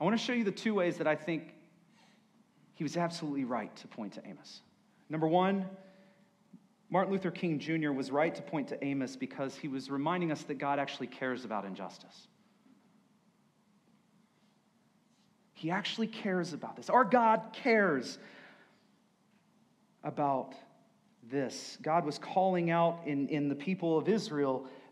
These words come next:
injustice, and they were calling, God was calling them out for ignoring the terrible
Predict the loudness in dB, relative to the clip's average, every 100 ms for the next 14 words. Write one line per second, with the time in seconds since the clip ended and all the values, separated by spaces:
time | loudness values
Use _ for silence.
0 | 0 2 2 2 2 0 -4 -4 -6 -14
1 | -8 -2 0 0 2 4 4 4 0 0
2 | 2 2 2 4 4 6 6 6 6 4
3 | 6 6 8 8 8 6 6 4 4 8
4 | 8 8 4